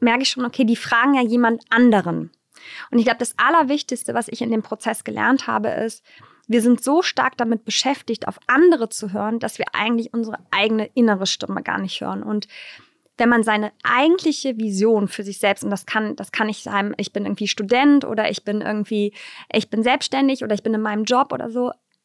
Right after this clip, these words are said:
erstmal aufhören, gerade mal ganz kurz auf die anderen zu hören und mal seiner eigenen Stimme Raum zu geben und mal in sich hineinzuhören,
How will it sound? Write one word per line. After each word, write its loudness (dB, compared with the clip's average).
erstmal 2
aufhören, 0
gerade 4
mal 2
ganz -2
kurz -12
auf -6
die -8
anderen 6
zu -6
hören -2
und -2
mal -4
seiner -2
eigenen 2
Stimme -2
Raum -2
zu -12
geben -4
und -4
mal -2
in 4
sich -4
hineinzuhören, -6